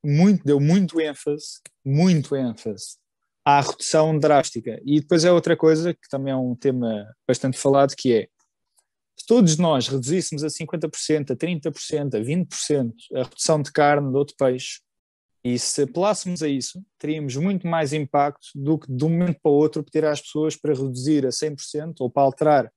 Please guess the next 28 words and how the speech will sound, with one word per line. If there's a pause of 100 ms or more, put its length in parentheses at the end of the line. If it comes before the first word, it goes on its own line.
(440)
drasticamente
o
seu,
o
seu
método
de
alimentação.
Ou
seja, (640)
é
aquela,
aquela
questão
do
mais
vale
ter
muitas
pessoas
a
reduzir
um
bocadinho (500)
do
que
forçarmos
poucos